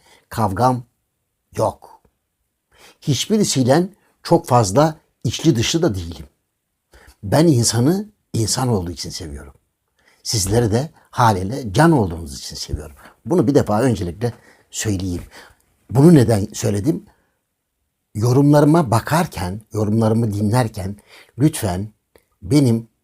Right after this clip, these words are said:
bu tarafımı göz önünde bulundurunuz. Yani ben dinlerle kavgalı olmadığım gibi iç içe de değilim. Bunun bilinmesinde kendi açımdan, kendi açımdan sizler de yorumlarımı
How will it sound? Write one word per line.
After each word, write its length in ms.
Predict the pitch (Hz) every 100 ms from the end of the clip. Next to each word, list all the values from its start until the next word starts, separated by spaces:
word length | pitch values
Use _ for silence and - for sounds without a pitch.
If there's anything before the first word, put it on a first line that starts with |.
| _
bu 80 | 208
tarafımı 580 | - 101 76 82 107 143 _ _ _
göz 200 | 170 123
önünde 320 | 110 82 76 76
bulundurunuz. 800 | 80 80 76 71 - - - _ _ _ _ _ _ _ _
Yani 300 | - 131 107
ben 260 | 127 147 101
dinlerle 480 | 110 120 135 127 123
kavgalı 440 | - 117 110 127
olmadığım 360 | 131 160 190 196
gibi 220 | 196 220 - _ _ _ _ _ _ _
iç 140 | - -
içe 240 | 139 117
de 100 | 139
değilim. 340 | 117 107 78 71 _ _ _ -
Bunun 340 | 104 135 143 _ 104
bilinmesinde 760 | 104 95 95 87 - 87 120 - _ _ _
kendi 240 | - 220 208
açımdan, 460 | - 104 92 127 135 _ _
kendi 220 | 117 123
açımdan 440 | 117 92 85 - - - _ _
sizler 520 | - - 110 131 143 85
de 220 | 104 98 _ _ _ _
yorumlarımı 720 | 92 117 107 110 107 107 107